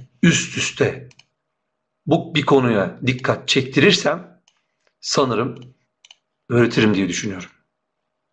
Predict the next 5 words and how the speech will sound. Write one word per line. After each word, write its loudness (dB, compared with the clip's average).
Bu 6
durumda 6
bir 2
sorun 2
var. -12